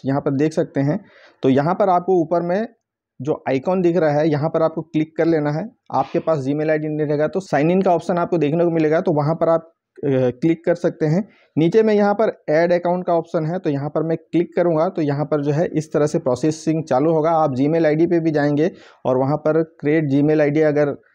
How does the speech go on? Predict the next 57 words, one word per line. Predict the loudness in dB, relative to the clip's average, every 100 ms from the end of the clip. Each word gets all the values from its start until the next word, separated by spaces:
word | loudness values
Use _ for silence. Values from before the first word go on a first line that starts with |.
| _ _
का | -2 0 0 -2 -4 -4
ऑप्शन | -2 -2
मिलेगा | 0 2 2 0
तो | -2
वहाँ | -2 -2 -2
से | 0
आप, | 0 -2 -14 _ -10
अ, | -2 2 2 0
Gmail | 2 2 2
आईडी | 0 0
पे | 0 0 -2 _
साइन | -6 0 0
इन | 0
के | 0 0
ऑप्शन | 0 -2 -4
पे | 0 -2
क्लिक | -2 -4 -4 0
करके | -2 0 -2 -2 -8 -20 -20 -10 -2
आ | -2
सकते | -2 -2 -2
हैं। | 0
तो | 0
यहाँ | 0 0
पर | 0 0
already | 2 0 -2 -2
जो | 0
है | -2
यहाँ | -4 -4
पर | -4 -6 -6
आपको | -4 -2 0
यहाँ | 0
पर | 0 0 0 0 -2
Gmail | -2 0 2
आईडी | 2 2
और | 0
पासवर्ड | 0 -2 0 -2 -4 _
पूछेगा, | 0 2 2 0 -4 -10 -20 -20 _
तो | 0
यहाँ | 2 2
पर | 2 2
मेरे | 2 2
को | 2
नया | 2 0 0
Gmail | 0 0 2
आईडी | 2
बनाना | 0 0 0 0
है। | -2 -4 _ _ -2
तो |
यहाँ | 0 2
पर | 0
नीचे | 0 2
आपको | 0 0 0
देखने | 0 -2 -2
को |
मिलेगा | 0 0 0
कि | -2 -2
क्रिएट | 0 0 0